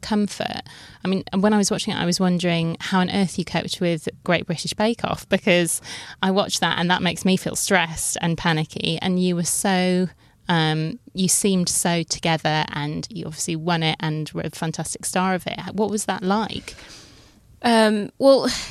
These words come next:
Speaker 2: I'd be lying if I said that it didn't make me anxious. You know, I
Speaker 1: Yeah.
Speaker 2: had, I had several panic attacks while doing Bake Off,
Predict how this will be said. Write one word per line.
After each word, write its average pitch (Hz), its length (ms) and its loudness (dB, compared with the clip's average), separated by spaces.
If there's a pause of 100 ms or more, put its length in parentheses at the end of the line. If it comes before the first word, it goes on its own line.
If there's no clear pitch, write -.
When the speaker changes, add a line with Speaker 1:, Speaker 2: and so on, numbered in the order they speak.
(140)
Speaker 2:
I'd 202 120 2
be 202 80 6
lying 185 220 6
if 175 120 -2
I 175 60 0
said 175 180 2
that - 80 -2
it 165 80 -2
didn't - 160 -2
make 165 140 -2
me 170 80 0
anxious. - 600 0
You 180 80 2
know, 180 100 2
I 175 40 4
Speaker 1:
Yeah. 160 120 2
Speaker 2:
had, 170 420 2
I - 80 0
had 185 240 4
several 190 500 2
panic 180 300 2
attacks - 440 -2
while 170 200 4
doing 170 320 2
Bake 170 280 0
Off, - 300 -4